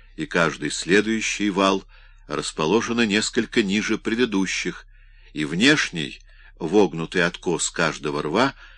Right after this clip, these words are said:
выше внутреннего выгнутого откоса.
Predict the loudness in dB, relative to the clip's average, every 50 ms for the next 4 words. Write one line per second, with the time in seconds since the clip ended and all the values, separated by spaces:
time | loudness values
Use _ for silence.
0 | -20 -16 -12 -8 -2 0 0 0 0 0 -2 0 0 0 0 -2 -4 -8 -12 -10
1 | -4 0 0 0 0 0 -2 -4 -2 -2 0 0 2 2 2 0 -2 -6 -16 -20
2 | -20 -20 -20 -18 -14 -12 -6 0 0 0 0 0 -2 -6 -6 -4 -6 -4 -4 -6
3 | -8 -10 -14 -12 -10 -10 -8 -8 -10 -12 -12